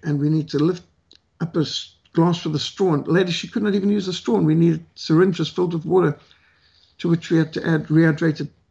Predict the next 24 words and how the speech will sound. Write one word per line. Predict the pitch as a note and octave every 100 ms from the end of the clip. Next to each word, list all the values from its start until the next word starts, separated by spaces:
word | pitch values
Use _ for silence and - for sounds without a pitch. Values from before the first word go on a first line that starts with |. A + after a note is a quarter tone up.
| _
packages | - F3 E3 C#3+ B2+
with | C3+
electrolytes | C#3 E3 F3 - C#3 C3
and | - -
other | E3
essentials. | D3 - E3+ - D3+ - _ _ _ _ _ _ -
And | F#3+ F3 - _ _ _ -
you | F3 G3+
can | - G3+ - - _ -
imagine, | F3 A3 A3 E3+ D#3+
as | E3+ E3
you | E3+
minister | G#3 A#3+ - F#3
to | -
your | E3
loved | E3 D3+
one | D3+
as | D3 C#3
they | C#3+
approach | C#3+ E3+ D3 -
death, | E3 C#3 - _ _ _ _ _ _
it's | - A#3 - -
traumatic. | - G#3 G3+ B3+ - - - _ _ _ _ _ _ -
Um, | F3 E3+ E3+ E3